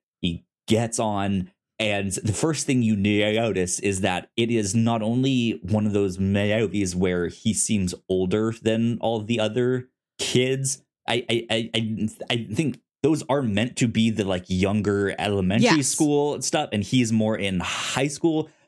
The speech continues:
Speaker 1: But th-, that's
Speaker 2: Mm.
Speaker 1: something I've never seen, where the elementary schoolers are on the same
Speaker 2: Well
Speaker 1: buses, or what's happening
Speaker 2: Well,
Speaker 1: there.
Speaker 2: it's,
Speaker 1: I'm not
Speaker 2: it's
Speaker 1: sure.
Speaker 2: probably because it's in, like, a,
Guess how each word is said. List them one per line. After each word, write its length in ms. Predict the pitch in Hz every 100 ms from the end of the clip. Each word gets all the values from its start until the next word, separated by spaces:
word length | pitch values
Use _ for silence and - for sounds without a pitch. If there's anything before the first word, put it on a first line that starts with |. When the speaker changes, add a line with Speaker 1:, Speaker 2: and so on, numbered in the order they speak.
| -
Speaker 1:
But 180 | 151
th-, 120 | - 117
that's 200 | 269 240
Speaker 2:
Mm. 200 | 170 156
Speaker 1:
something 440 | - 147 151 190 -
I've 420 | 98 110 131 120
never 640 | 113 113 113 113 107 113 98
seen, 580 | - - 123 180 208
where 160 | 147 123
the 180 | 104 107
elementary 580 | 113 113 98 131 135 175
schoolers 580 | - - 170 175 175
are 120 | 131 110
on 140 | 127
the 80 | 113
same 540 | - 120 123 120 101 _
Speaker 2:
Well 100 | - 120
Speaker 1:
buses, 520 | 113 110 95 92 - _ _ _ -
or 160 | 98 92 107 131 - - - _ -
what's 200 | 127 135
happening 540 | - 123 165 147 151
Speaker 2:
Well, 80 | 143
Speaker 1:
there. 140 | 330 359
Speaker 2:
it's, 140 | -
Speaker 1:
I'm 80 | 254
not 220 | 208 - -
Speaker 2:
it's 180 | 285 -
Speaker 1:
sure. 60 |
Speaker 2:
probably 500 | 415 466 494 480 466
because 400 | 370 370 302 277
it's 180 | 269 -
in, 140 | 262 233
like, 160 | 202
a, 180 | 185 170